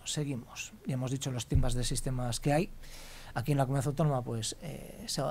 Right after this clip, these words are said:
se autorizaban, ahora hay que autorizar según la ley veintidós. Eh,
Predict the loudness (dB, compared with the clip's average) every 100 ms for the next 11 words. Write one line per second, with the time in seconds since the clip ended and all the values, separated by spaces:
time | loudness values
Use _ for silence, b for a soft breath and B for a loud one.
0 | -2 -2 -2 -2 2 4 4 4 4 2
1 | 2 0 0 0 0 0 0 0 0 4
2 | 4 4 0 -8 -8 -8 -6 -8 -10 -12
3 | -14 -14